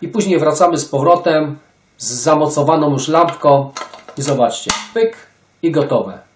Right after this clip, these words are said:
Jeszcze wam pokażę lampkę, która idealnie się nadaje właśnie do tego bagażnika. Zobaczcie, mocowana właśnie pod bagażnikiem, tu z tyłu. Jak się zaświeci, tak ładnie to świeci. I to jest właśnie dedykowana idealnie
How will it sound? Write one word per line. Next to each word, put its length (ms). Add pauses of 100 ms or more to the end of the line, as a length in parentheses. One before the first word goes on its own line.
(760)
Jeszcze 260
wam 180
pokażę 400
lampkę, 500
która 340
idealnie 600
się 140
nadaje 440
właśnie 280
do 80
tego 220
bagażnika. 760 (580)
Zobaczcie, 600 (460)
mocowana 540
właśnie 520 (380)
pod 160
bagażnikiem, 680
tu 100
z 140
tyłu. 500 (1000)
Jak 120
się 160
zaświeci, 640
tak 200
ładnie 280
to 100
świeci. 540 (680)
I 100
to 100
jest 180
właśnie 380
dedykowana 840
idealnie 720